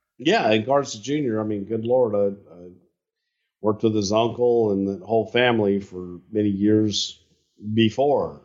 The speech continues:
before there was a Garza Junior, and definitely a talented family.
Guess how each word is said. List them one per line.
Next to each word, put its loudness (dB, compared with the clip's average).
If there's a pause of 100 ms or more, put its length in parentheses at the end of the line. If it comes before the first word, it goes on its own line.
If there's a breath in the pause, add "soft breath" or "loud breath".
(140)
before -2
there 0
was 0
a -2
Garza 0
Junior, -8 (180)
and -8 (880)
definitely 0 (400)
a -14
talented -2
family. -6